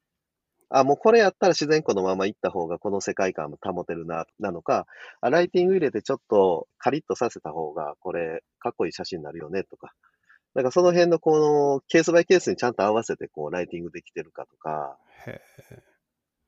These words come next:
Speaker 1: なんかね、ナチュラルフードみたいなところにガリ-、ゴリゴリのライティング入れても合わないじゃないですか。
Speaker 2: うん、うん、うん。
Speaker 1: なんか優しい雰囲気のものやったら自然光です、そっと撮ってあげてる方がいいよねとか、そういうセンスも問われるんじゃないかなって思いますね。
Speaker 2: あ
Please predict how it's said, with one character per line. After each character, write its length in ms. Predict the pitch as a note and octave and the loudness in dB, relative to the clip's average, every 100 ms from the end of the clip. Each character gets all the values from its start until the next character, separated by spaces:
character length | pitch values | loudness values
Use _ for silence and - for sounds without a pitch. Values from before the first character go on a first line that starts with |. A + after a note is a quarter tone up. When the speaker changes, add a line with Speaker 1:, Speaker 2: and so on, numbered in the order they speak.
| _ _ - | _ _ -18
Speaker 1:
な 180 | - E3 | -4 2
ん 20 | |
か 120 | C3 | 4
ね、 140 | B2+ A2+ | 6 6
ナ 160 | C3+ | 6
チ 120 | D#3+ G3 | 6 6
ュ 20 | |
ラ 120 | G3 | 6
ル 120 | F#3+ | 4
フ 180 | G#3+ G#3 | 4 4
ー 40 | |
ド 120 | E3 A2+ | 4 4
み 80 | |
た 120 | A2 G2 | 2 0
い 40 | |
な 120 | F#2 | 0
と 80 | G2+ | -2
こ 80 | G#2 | -2
ろ 80 | G2+ | -2
に 180 | F#2+ E2 | -2 0
ガ 100 | G#2+ | 2
リ-、 120 | A#2 A2 | 2 0
ゴ 140 | A2+ | 2
リ 80 | A#2+ | 4
ゴ 100 | A#2+ | 4
リ 80 | B2 | 4
の 100 | B2+ | 4
ラ 120 | D3 | 4
イ 60 | C#3 | 2
テ 80 | C3+ | 0
ィ 20 | |
ン 40 | |
グ 60 | C#3 | 0
入 40 | |
れ 100 | B2 | 0
て 120 | F#2+ F2+ | -2 0
も 340 | A#2 E2+ - _ | 0 0 -4 _
合 140 | A2+ | 0
わ 100 | C3 | 2
な 120 | A#2+ F2 | 2 0
い 40 | |
じ 80 | D#2+ | -6
ゃ 40 | |
な 80 | D2+ | -14
い 20 | |
で 60 | - | -8
す 60 | B2+ | -6
か。 40 | |
Speaker 2:
う 40 | |
ん、 0 | |
う 20 | G#2 | -4
ん、 40 | |
う 20 | G2 F#2 F2+ F2+ | -6 -10 -12 -14
ん。 100 | G2+ _ | -18 _
Speaker 1:
な 120 | E3+ | -2
ん 20 | |
か 100 | C#3 | 2
優 160 | A#2+ B2+ | 4 6
し 60 | D3 C#3 F3 | 4 0 2
い 60 | D#3+ | 2
雰 200 | C#3+ C#3 | 0 -4
囲 40 | |
気 100 | - | -4
の 100 | G#2 | -4
も 140 | A2 G#2 | -2 -2
の 80 | |
や 60 | F#2 | -2
っ 40 | - | -2
た 80 | D#3+ | -2
ら 140 | A2 | -2
自 160 | - F2+ | -4 -4
然 160 | G2+ | -4
光 220 | G#2 F#2 D#2 | -4 -6 -8
で 100 | D2+ | -10
す、 160 | - - | -14 -20
そ 180 | - A2 | -4 -2
っ 40 | - | -2
と 80 | - | -6
撮 140 | C#2+ | -8
っ 20 | D2 | -8
て 80 | - | -6
あ 80 | E2 | -6
げ 120 | D#2+ | -6
て 80 | E2 | -8
る 100 | D2+ | -8
方 180 | D#2 | -10
が 140 | D2 C#2 | -10 -12
い 60 | |
い 80 | E2 | -12
よ 120 | D#2 | -10
ね 200 | A2+ D#3+ | -4 -2
と 180 | - F2+ | -2 -8
か、 140 | - - | -8 -6
そ 180 | D#3 D#3 | -4 -2
う 40 | |
い 40 | D#3+ | -2
う 120 | D#3 | 0
セ 160 | - | 2
ン 80 | D3+ | 0
ス 100 | - | -2
も 140 | D#2+ - - | -12 -14 -6
問 100 | F#2+ | -2
わ 80 | F2+ | -2
れ 80 | F#2 | -2
る 100 | G2+ | -2
ん 40 | |
じ 80 | E2+ | -4
ゃ 20 | |
な 80 | E2 | -8
い 60 | |
か 100 | D#2+ | -8
な 120 | A2+ E3+ | -8 -6
っ 40 | |
て 60 | G#2+ | -4
思 160 | F2 | -6
い 40 | D2 | -8
ま 40 | _ _ | _ _
す 40 | |
ね。 80 | |
Speaker 2:
あ 20 | G#2 | -12